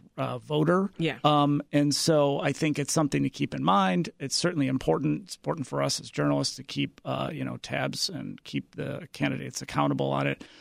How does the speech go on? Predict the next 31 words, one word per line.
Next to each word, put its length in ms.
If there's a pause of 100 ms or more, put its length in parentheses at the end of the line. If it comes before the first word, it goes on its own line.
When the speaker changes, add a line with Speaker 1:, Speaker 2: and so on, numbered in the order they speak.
(180)
Speaker 1:
I'm 100
not 220
sure 260
I'm 100
hearing 280
a 60
lot 220
of 60
voters 380
going, 280
you 80
know, 200
"Well, 140
what 160
about 300
that? 260
That's 260
really 240
gonna 160
have 220
an 60
impact 440
on, 340
you 80
know, 120
on 120
whether 220
he's 200
mayor 240
or 80
not." 200